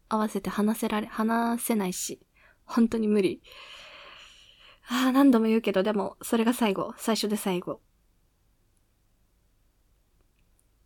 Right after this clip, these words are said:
二十三。自分でも驚くような、こんなネタでおなってしまった。なんでこんなので言ってしまったんだというオナニーはありますか？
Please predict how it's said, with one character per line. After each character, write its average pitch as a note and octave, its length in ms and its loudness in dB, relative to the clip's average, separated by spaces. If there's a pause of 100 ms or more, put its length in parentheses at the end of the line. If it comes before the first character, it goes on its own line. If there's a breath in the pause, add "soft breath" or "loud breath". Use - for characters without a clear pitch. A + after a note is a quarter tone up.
(1120)
二 B3 160 4
十 G3+ 200 -2
三。 C4+ 400 4 (1080)
自 A#3+ 140 6
分 C4 200 8
で C#4+ 100 6
も G#3 160 4
驚 A3+ 240 0
く G3 120 -4
よ F#3 140 0
う - 20 -2
な、 F#3+ 180 -2
こ A#3 160 0
ん B3 60 2
な B3 100 0
ネ A#3+ 140 0
タ A#3+ 100 -2
で A3+ 100 -4
お G#3+ 80 0
な A3+ 120 2
っ A#3 40 -8
て - 120 -6
し - 200 -4
ま G3 100 -2
っ - 40 -12 (140)
た。 - 180 -2 (380 loud breath)
な C#4 120 2
ん C#4 60 4
で A#3+ 100 2
こ A3+ 180 -2
ん A3+ 120 2
な A3+ 100 4
の A3 80 2
で G3+ 100 0
言 G3 60 0
っ - 40 -10
て - 100 -8
し A#3 160 -2
ま A#3 100 4
っ A#3 40 0
た B3 200 -4
ん A3+ 80 4
だ A#3+ 100 2
と G#3+ 100 2
い G#3 100 2
う G3 60 2
オ G3+ 40 4
ナ G#3+ 120 4
ニ G3 140 2
ー F#3+ 40 -2
は F#3 60 0
あ F#3+ 40 0
り G3+ 80 2
ま G#3+ 120 0
す - 140 -12
か？ - 460 -8